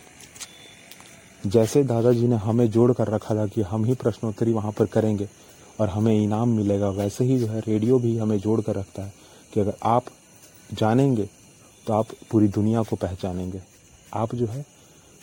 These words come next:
दुनिया से बाहर भी जानकारी रख सकते हैं,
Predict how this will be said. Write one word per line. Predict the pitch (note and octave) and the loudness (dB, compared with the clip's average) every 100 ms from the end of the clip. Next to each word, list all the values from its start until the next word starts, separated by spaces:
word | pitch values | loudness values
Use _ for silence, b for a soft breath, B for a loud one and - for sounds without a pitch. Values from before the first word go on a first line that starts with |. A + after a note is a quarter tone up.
| - - | -14 -2
दुनिया | G#2+ A#2+ C#3+ | 2 2 2
से | C#3 | 0
बाहर | C3+ A2 G#2 C3+ C#3 | 0 0 2 2 2
भी | C#3 C#3+ - | 2 2 -2
जानकारी | A2+ A2+ A2 A2 A#2 B2 A2+ | -2 2 2 2 2 2 2
रख | A2 - | 0 -4
सकते | - G#2+ - A#2 | -4 -4 -2 -2
हैं, | G#2 | -2